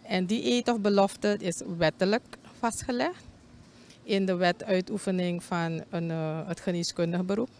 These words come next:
En, ehm, het is de Hippocrates eed. En het komt er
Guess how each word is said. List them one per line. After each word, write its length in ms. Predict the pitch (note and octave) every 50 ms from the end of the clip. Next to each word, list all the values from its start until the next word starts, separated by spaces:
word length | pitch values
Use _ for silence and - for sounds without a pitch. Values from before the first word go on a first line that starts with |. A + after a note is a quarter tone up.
| - - - - - - - - - - - - - - - - - -
En, 500 | - A3+ G#3+ G#3+ G#3+ G#3+ G#3+ G#3 G3+ - - -
ehm, 560 | G#3 G3 F#3+ F#3+ F#3 F#3 F#3 F#3 F3+ F3+ F3+ -
het 160 | - - -
is 100 | A#3 G#3
de 140 | G3+ G#3+ G3+
Hippocrates 1000 | F#3+ G#3+ G#3 - G#3+ G#3 G#3 - A3+ G#3 G3+ - - F3+ E3+ - - - - - - - -
eed. 360 | - F#3 E3 D3+ E3+ - - - - - - - - - - - - - - - - - - -
En 240 | - - G3 G3 G3
het 120 | G3+ -
komt 300 | - - A3+ A3+ A3 -
er 180 | A3 G#3+ G#3+